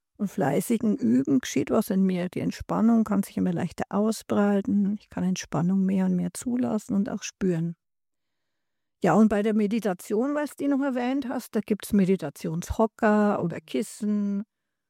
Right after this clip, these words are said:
Und da ist eine aufrechte Haltung empfehlenswert. Also die Wirbelsäule aufrichten, dass du gut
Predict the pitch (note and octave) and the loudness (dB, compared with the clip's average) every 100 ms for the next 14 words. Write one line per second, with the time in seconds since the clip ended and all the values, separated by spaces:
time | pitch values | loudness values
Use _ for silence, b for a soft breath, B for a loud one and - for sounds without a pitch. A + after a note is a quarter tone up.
0 | _ _ G3+ F#3+ F#3+ - G3 A#3 - F#3 | _ _ 4 6 6 4 2 0 0 -2
1 | F#3+ A#3 - A#3 F3+ F3+ F#3 G3+ F#3+ G3 | 2 0 2 0 0 0 2 2 2 0
2 | - F3+ F#3 F#3 - F3 F3+ G3+ F#3+ G3+ | 0 0 2 0 -2 -2 -2 -2 0 0
3 | G3+ G#3 G3+ - - F#3 - E3+ A#3+ - | 2 2 0 -2 -2 0 -2 0 0 -2
4 | B3 A#3 - - A3 - G3+ - | 0 0 0 0 0 0 -4 -2